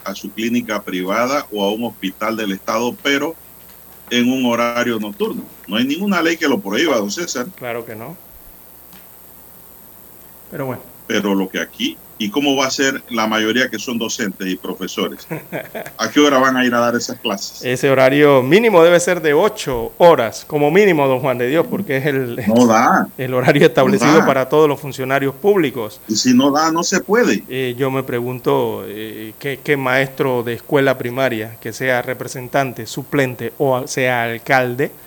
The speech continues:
Speaker 2: eh, una de las dos, o es alcalde a las diez, once de la noche, o es maestro de escuela primaria a las diez, once de la noche?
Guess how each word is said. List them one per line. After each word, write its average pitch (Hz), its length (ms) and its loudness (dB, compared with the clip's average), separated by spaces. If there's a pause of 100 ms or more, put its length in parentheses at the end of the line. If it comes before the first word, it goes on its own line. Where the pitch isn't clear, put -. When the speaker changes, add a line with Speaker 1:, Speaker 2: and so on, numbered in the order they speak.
(540)
Speaker 2:
eh, 120 560 -4 (180)
una 151 240 2
de 139 40 6
las 120 140 0
dos, 135 200 2
o 120 140 2
es 139 80 4
alcalde 170 600 6
a 160 80 4
las 131 280 -2
diez, 165 220 8
once 180 300 4
de 156 80 4
la 131 120 4
noche, 180 440 4 (520)
o 139 160 6
es 160 60 6
maestro 151 520 4
de 131 60 4
escuela 147 360 4
primaria 139 580 4 (420)
a 135 100 4
las 131 140 4
diez, 139 200 8
once 147 200 2
de 123 140 6
la 117 100 -2
noche? 110 280 -6